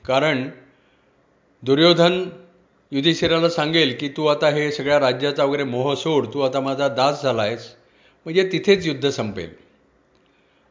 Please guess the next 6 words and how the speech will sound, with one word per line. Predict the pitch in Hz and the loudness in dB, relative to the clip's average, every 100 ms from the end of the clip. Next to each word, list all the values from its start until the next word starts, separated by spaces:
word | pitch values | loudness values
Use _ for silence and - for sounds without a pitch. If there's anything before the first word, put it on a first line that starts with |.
| - | -4
असं | 131 175 | 0 0
त्यांनी | 160 135 156 - - _ _ _ _ _ _ | 2 -2 -4 -6 -16 _ _ _ _ _ _
ठ-, | 147 | -2
असं | 151 - 120 151 | -2 -4 -6 -4
द्रोणाचार्यांनी | 127 131 139 143 123 123 139 | -4 -2 -2 -2 -2 -4 -6
ठरवलं | 139 120 92 82 | -6 -4 -4 -8